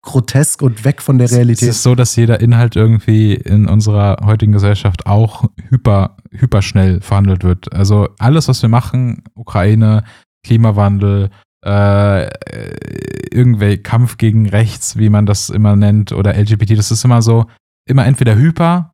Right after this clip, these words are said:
Speaker 2: oder gar nicht. Also es ist immer so, entweder das ist the thing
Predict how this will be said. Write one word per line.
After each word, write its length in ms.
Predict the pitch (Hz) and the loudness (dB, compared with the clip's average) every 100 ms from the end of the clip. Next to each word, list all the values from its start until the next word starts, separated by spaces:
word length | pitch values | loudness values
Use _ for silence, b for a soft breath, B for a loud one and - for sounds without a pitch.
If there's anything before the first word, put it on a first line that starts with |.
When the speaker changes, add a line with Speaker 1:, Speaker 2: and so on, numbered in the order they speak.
| _ | _
Speaker 2:
oder 160 | 120 117 | -2 0
gar 300 | 104 104 107 | 0 0 2
nicht. 320 | 98 90 - | 0 -2 -2
Also 260 | 104 113 117 | 0 2 2
es 280 | 113 - - | -2 -8 -4
ist 60 | |
immer 160 | 135 123 | 0 2
so, 80 | 117 | 2
entweder 340 | 135 151 143 | 0 2 0
das 100 | 113 | 0
ist 160 | 131 - _ _ | -2 -6 _ _
the 360 | - 117 120 139 | -6 -2 2 0
thing 480 | - 165 190 254 | 0 0 0 -2